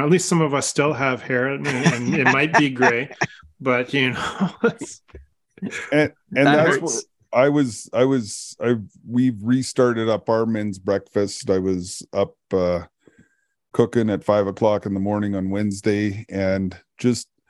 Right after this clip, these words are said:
Speaker 3: and we are a little bit older 'cause we need to support each other. And that's where the beauty of having a pint with some friends and, and having a discussion, uh, is,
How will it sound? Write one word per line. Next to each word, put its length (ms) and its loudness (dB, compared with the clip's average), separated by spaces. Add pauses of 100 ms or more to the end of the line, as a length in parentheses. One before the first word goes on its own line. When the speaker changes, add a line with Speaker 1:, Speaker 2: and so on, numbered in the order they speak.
(640)
Speaker 3:
and 340 2
we 220 4
are 220 2
a 40 2
little 240 0
bit 180 -2
older 360 0
'cause 240 -2
we 100 0
need 220 -2
to 100 0
support 460 0
each 220 0
other. 280 0
And 100 0
that's 320 -2
where 200 2
the 100 -2
beauty 440 0
of 200 -4
having 400 -2
a 60 -8
pint 400 -2
with 160 -4
some 240 -4
friends 520 0
and, 280 0
and 200 -2
having 380 2
a 40 -2
discussion, 840 0 (640)
uh, 400 -2 (400)
is, 400 -2